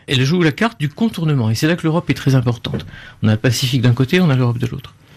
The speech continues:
Et puis, voyant ça, eh bien, Trump, euh, réalise les objectifs géopolitiques euh, de la Chine et il va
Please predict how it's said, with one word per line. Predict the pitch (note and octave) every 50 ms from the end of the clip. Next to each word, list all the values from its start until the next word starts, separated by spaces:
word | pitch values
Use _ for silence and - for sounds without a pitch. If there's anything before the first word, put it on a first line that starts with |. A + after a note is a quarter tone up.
| - - - - - - - - - - - - _ -
Et | E3 D#3
puis, | E3 - F#3+ F#3+ F#3+ F3+ D#3+ - - _ _ _ - -
voyant | - A#2+ C3+ D3 C3+ C3+ B2
ça, | A#2 - G3+ B3 C4+ G3+ - - _ _ _ -
eh | - A2+
bien, | G#2+ G#2 B2 B2 A#2 A2+ A2+ - - -
Trump, | - - D3+ E3+ G#3 G#3 G3+ -
euh, | B2+ A#2 A2+ A#2 A2 G#2 - - - -
réalise | A#2 F#2+ C#3 C#3+ D3 D3 D#3+ D#3+ D3+ C3+ A#2+ A2 - _ _ _ _ _ -
les | A#2+ A#2+
objectifs | C#3+ C3+ A#2+ B2 A2+ - C3+ A#2+
géopolitiques | A2+ A#2+ A#2+ A2+ - B2 A#2+ A2+ - B2+ B2 - - - - - _ _ _ _ -
euh, | - G2 F#2+
de | G2+
la | F2+ F#2+ G2
Chine | - - G3 A#3 C4
et | F3+
il | A#2+ G#2
va | - A2+ A2+ - -